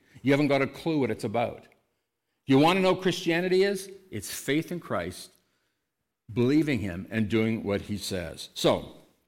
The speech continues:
let's look at the second half of that verse. Paul says, "I press on to make it, the perfection of Christ, my own, because Christ Jesus has made me his own." How has Christ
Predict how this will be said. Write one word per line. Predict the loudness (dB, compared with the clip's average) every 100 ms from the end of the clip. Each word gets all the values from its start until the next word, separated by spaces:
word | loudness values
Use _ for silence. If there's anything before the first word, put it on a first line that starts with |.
| _ _ _ _ -2
let's | 0 2
look | 0
at |
the | 0
second | -2 0 0
half | 0 -2
of |
that | 0 0 2
verse. | 2 2 -2 -14 -20 _
Paul | -2 0
says, | 2 2
"I | 2
press | 2 0 0 -2
on | 0 -2
to | -2
make | -2 0 -2 -2
it, | -4 -6 -12
the | -10
perfection | -6 -2 -2 -2 -4
of | -6 -2
Christ, | -2 0 -2
my | -2 -2
own, | -2 -2
because | -2 0 -2
Christ | -2 0 2 2 -2
Jesus | -2 0 -2 -4 -14 -4
has | -2 2
made | 4 4 2 0
me | 0 0 0
his | 2 2 2
own." | -4 -6 -6 -12 -20 _ _ _ _ _ _ _ _ _ _ _ _ _ _ _ _ _ _ _ _ _ _ _ _ _ _ _ _ _ _ _ _ _ _ _ _
How | -2 2 4
has | 2 -2 -8
Christ | -4 2 2 2 -2 -10 -14